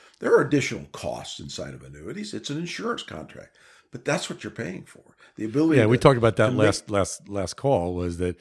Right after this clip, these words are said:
Speaker 1: Yeah.
Speaker 2: people talk, push back on the fees of these annuity structures.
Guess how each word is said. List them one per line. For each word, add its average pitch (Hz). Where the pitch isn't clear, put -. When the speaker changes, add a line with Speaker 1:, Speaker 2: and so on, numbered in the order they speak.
Speaker 1:
Yeah. 269
Speaker 2:
people 98
talk, 104
push -
back 104
on 92
the 87
fees 110
of 92
these 87
annuity 101
structures. 87